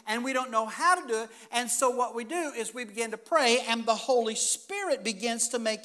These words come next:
intercession for us on behalf of others. When this happens, we're standing before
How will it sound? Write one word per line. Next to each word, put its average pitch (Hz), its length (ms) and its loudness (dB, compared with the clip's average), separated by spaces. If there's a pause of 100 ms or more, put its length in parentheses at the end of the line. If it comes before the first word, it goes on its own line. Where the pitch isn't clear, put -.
(120)
intercession 269 1500 -4 (280)
for 302 540 6
us 190 540 6 (160)
on 233 220 4
behalf 233 400 2
of 220 180 -6
others. 208 440 2 (260)
When 240 300 -4
this 349 280 2
happens, 226 540 -2 (260)
we're 226 180 4
standing 370 840 0
before 254 480 2